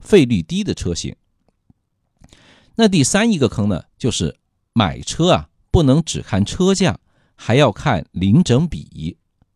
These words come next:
那零整比是个什么鬼呢？<laughs> 再举个例子，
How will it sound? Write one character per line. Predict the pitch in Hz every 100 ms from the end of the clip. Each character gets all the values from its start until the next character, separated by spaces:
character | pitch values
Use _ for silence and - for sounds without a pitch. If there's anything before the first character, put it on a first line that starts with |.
| _ _ _ _ _ _
那 | - 208
零 | 190 233
整 | 214 202
比 | 107
是 | - 160
个 |
什 | 139
么 | 107
鬼 | 127 87
呢？ | 65 82 87 _ _ _
<laughs> | _ - -
再 | - 135
举 | 110 -
个 | 76
例 | 90 98
子， | 76 62